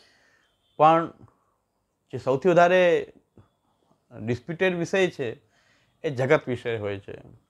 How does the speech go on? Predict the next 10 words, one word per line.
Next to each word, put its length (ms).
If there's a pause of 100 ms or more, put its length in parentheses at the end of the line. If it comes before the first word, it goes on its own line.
(720)
એમાં 220
જગતમાં 380
આપણો 180
સ્પષ્ટ 360
મત 220
છે 100
કે 60
પ્રપંચો 560
ભગવત 340
કાર્ય. 440